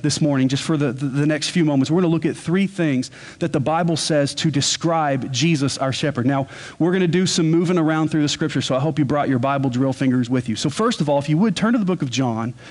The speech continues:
in the New Testament, John chapter ten. John chapter ten, because here's where we're gonna see the description of Jesus Christ as not just our shepherd of our souls, but he is the good shepherd of our souls.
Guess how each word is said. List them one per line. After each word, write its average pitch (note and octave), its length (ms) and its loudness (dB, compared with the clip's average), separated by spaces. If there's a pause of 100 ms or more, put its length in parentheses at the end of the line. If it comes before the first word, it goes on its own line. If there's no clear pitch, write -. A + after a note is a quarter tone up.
(120)
in D3 80 2
the D3 80 4
New D3 140 2
Testament, C#3 340 -2
John F3+ 260 0
chapter D#3 320 0
ten. G#2 300 -4 (600)
John E3+ 180 0
chapter E3+ 280 0
ten, D3+ 180 2
because C#3+ 240 0
here's A3+ 280 2
where A3+ 160 4
we're G3 120 2
gonna F#3 140 2
see F#3 220 0
the E3 140 0
description E3+ 460 0
of D3 80 2
Jesus D3+ 320 0
Christ C#3 400 -2 (200)
as D#3 140 0
not G3 160 2
just A3+ 180 0
our F3 120 2
shepherd D3 480 0
of D3 100 0
our C#3+ 100 0
souls, D3+ 320 0
but C#3 140 -2
he F3 160 0
is D3 120 2
the C#3 140 -2
good C3 320 -2
shepherd G#2 480 -4 (360)
of A#2 100 0
our A2+ 100 -2
souls. - 520 -10